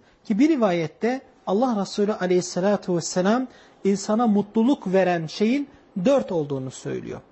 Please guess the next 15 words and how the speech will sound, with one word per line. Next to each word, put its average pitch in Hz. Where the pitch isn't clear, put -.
Bunlardan 214
bir 226
tanesi 214
saliha 175
bir 156
kadın, 190
saliha 165
bir 147
eş, 240
hanım 196
ve 170
geniş 185
bir 151
ev, 240
salih 190